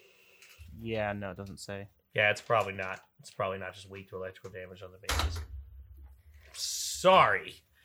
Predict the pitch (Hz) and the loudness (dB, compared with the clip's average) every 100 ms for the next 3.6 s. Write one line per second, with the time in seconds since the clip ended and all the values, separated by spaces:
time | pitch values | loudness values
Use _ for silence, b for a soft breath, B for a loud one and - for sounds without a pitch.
0 | b b - 110 - 113 135 - 123 98 | b b 2 2 4 6 6 6 0 0
1 | - - - _ _ _ _ _ - 117 | 0 -14 -16 _ _ _ _ _ 2 4
2 | 110 98 87 104 117 - - 143 131 147 | 4 2 -8 -8 -10 -4 2 2 4 4
3 | 151 131 95 - - | 6 4 0 -8 -12